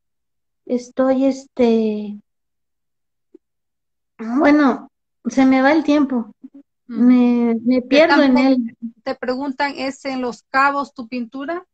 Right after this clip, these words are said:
Speaker 1: Sí. O sea, la primera que les enseñé es de, bueno, esa es de una,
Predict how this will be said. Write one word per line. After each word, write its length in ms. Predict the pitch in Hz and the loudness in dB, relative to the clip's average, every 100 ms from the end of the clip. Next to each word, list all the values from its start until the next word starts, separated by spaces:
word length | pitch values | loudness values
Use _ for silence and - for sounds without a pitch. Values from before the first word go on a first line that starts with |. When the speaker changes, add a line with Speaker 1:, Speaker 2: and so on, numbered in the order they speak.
| _ _ _ _ _ _ _ _ _ | _ _ _ _ _ _ _ _ _
Speaker 1:
Sí. 380 | - 302 233 - _ _ - 170 | -2 -2 -2 -8 _ _ -20 -4
O 100 | 269 | 0
sea, 180 | 269 294 | 2 4
la 180 | 277 294 | 4 4
primera 460 | 285 311 330 370 403 | 2 4 4 4 4
que 340 | 370 311 262 262 254 | 4 6 6 4 2
les 240 | 247 247 | 0 2
enseñé 500 | 262 254 269 285 330 453 - _ _ _ _ _ _ | 0 2 2 4 4 0 -4 _ _ _ _ _ _
es 280 | 269 285 277 | 0 2 4
de, 300 | 311 294 269 | 4 6 4
bueno, 240 | 269 262 | 4 4
esa 280 | 254 285 339 | 4 4 4
es 80 | 320 | 4
de 120 | 294 | 4
una, 800 | 277 277 285 277 269 247 233 226 | 4 6 6 4 4 4 2 0